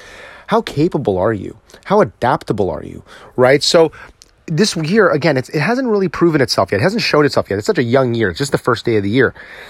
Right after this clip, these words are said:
If we wanna make this year great, we have to be more capable, not just to be stronger and more resilient, but we have to be able to adapt, right? We have to have resources. We have to have the, the knowledge, the wherewithal,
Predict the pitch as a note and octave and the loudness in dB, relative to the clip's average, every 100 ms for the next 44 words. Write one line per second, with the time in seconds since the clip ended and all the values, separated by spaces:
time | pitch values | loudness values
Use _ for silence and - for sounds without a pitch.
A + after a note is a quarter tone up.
0 | - _ - D3 G3 C4 B3+ - D3 - | -20 _ -8 -2 2 4 2 0 -4 0
1 | B2+ A2 C3 F#2 - _ _ - D#3 A3 | 0 4 2 2 -4 _ _ -2 2 2
2 | E3+ D#3+ B2+ A2 - D3+ C3+ F#2+ C#2+ - | 2 0 0 -2 -2 0 0 -4 -8 -12
3 | _ _ _ _ _ - B2+ G3+ A#3 - | _ _ _ _ _ -6 0 0 0 2
4 | F#3 E3+ - D3+ B2+ G#2+ - B2+ B2 B2 | 2 2 -4 -4 -4 -4 0 2 2 2
5 | B2 B2 - - - - A#2 A2 G#2 G#2 | 0 0 -4 -20 -10 -4 -2 0 2 0
6 | G2 D3+ E3 A#2+ A2 - - - C#3+ C#3+ | 2 2 2 0 -2 -8 -20 -2 0 0
7 | C#3+ G#3 - D#3+ D#3 E3 E3 - C3+ G#2 | 0 -2 -2 0 2 2 2 0 0 0
8 | F2+ A#2+ F#2 - - - - _ _ _ | 0 0 0 -6 -12 -12 -14 _ _ _
9 | - A2+ A#2 C3+ F3 F3+ A#2 G2+ G#2 F#2+ | 0 2 2 0 0 0 0 -4 -8 -4
10 | B2 D#3+ - D3 D3 D3 A#2+ G#2+ - A2+ | -2 -2 0 0 0 0 0 -2 0 -2
11 | A2 G#2 G2 G2+ C3+ D3 D3 B2+ - - | -2 -2 -2 0 2 2 2 -2 -12 -20
12 | - - - A#2 A2+ C#3+ D3+ C#3+ C#3 C#3 | -20 -20 -4 0 4 4 4 4 4 2
13 | C3 | 0